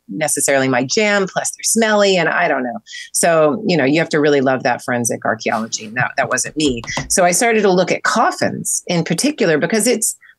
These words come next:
particularly for the New Kingdom and Third Intermediate period, it's representative of a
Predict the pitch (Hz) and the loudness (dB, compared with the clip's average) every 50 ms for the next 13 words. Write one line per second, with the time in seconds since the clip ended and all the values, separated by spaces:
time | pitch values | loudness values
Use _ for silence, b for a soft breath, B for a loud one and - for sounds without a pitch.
0 | _ _ _ _ _ _ - - 220 - 220 240 311 330 370 370 294 262 233 226 | _ _ _ _ _ _ -4 -2 0 0 0 0 2 2 2 2 2 4 4 4
1 | 208 208 208 214 226 240 202 202 196 180 170 170 185 175 160 151 151 - 165 208 | 4 4 4 4 2 2 2 2 2 2 0 0 0 0 0 0 -2 0 0 2
2 | 269 302 277 226 - - 175 156 147 143 - 185 185 - 165 185 190 185 - 185 | 2 2 2 0 0 0 0 2 2 2 2 0 -2 -2 -2 -2 -2 0 -2 -2
3 | - 185 190 - - - 156 - - 151 175 - 147 | 0 0 -2 -4 -6 -8 -8 -4 0 -2 0 0 0